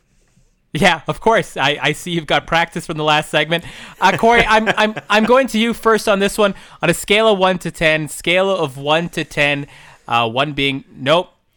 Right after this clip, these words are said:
Speaker 1: perfect, amazing, ten being horrible.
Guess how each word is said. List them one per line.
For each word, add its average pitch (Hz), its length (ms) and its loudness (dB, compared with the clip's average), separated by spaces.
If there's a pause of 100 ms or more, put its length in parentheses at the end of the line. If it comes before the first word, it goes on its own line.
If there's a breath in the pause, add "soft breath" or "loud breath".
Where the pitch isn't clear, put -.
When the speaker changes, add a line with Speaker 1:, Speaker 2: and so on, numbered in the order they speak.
(240)
Speaker 1:
perfect, 160 500 -4 (100)
amazing, 151 540 -2
ten 147 260 -2
being 139 300 -2
horrible. 131 720 0